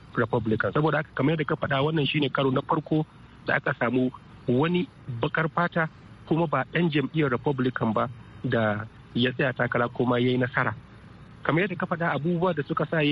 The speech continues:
yi nasara suna da ɗan dama, amma daga ciki bai tsaya a ƙarƙashin jam'iyyar Democrat ba, ya tsaya ne a matsayin mai, mai cin gashin kanshi wato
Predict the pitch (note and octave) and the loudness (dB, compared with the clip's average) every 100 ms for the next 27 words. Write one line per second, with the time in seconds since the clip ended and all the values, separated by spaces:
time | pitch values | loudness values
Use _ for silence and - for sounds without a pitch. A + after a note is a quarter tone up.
0 | D3 D3+ E3 D#3 D3 C#3+ - - - - | 2 2 0 0 0 -2 -8 -16 -20 -20
1 | - - - D3 C3 A#2+ A#2+ A#2 A2+ A#2 | -20 -20 -6 0 0 0 0 2 2 2
2 | A#2+ A#2 D3 D3 C3+ B2+ C#3 - G3 G3 | 2 2 0 0 -2 -2 -2 -2 2 2
3 | - - - - - B2+ C3+ C#3 F#3+ G3+ | 0 -10 -20 -20 -8 0 0 0 0 0
4 | D#3 - B2+ B2 D#3 D#3 E3 D3+ - C3 | 0 -2 -4 -2 -2 -2 0 0 0 0
5 | B2+ C3+ - A2+ - - - - - - | 2 0 0 -4 -4 -12 -20 -20 -20 -20
6 | - - - - A#2+ A2 - - C3 C#3 | -20 -20 -14 -4 0 2 0 -2 0 2
7 | - E3 C3+ C#3+ - A#2+ B2 B2+ B2+ B2+ | 0 0 2 2 2 0 0 0 2 2
8 | B2+ - - - B2 A2 - - A#2+ G#2+ | 0 -2 -14 -4 0 0 -2 0 0 2
9 | C3 B2 A#2+ A#2+ A2 A#2 G#2+ | 0 2 0 0 2 0 0